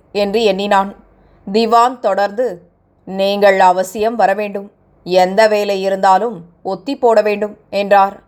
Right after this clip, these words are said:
"சரி" என்றான் சாம்பு. ஷோளிங்கர் மகாராணியும் பரிவாரங்களும் பெங்களூரில் ஒரு பெரிய மனிதரின் பெரிய பங்களாவில் விருந்தினராக தங்கினர். பங்களாவை சுற்றியிருந்த விஸ்தாரமான நந்தவனத்தில் சாம்பு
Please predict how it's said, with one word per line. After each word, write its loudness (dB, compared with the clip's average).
"சரி" 0
என்றான் 0
சாம்பு. -4
ஷோளிங்கர் 2
மகாராணியும் 0
பரிவாரங்களும் -4
பெங்களூரில் 0
ஒரு 0
பெரிய -4
மனிதரின் 0
பெரிய -2
பங்களாவில் 0
விருந்தினராக 0
தங்கினர். -6
பங்களாவை 4
சுற்றியிருந்த -8
விஸ்தாரமான 0
நந்தவனத்தில் -2
சாம்பு 2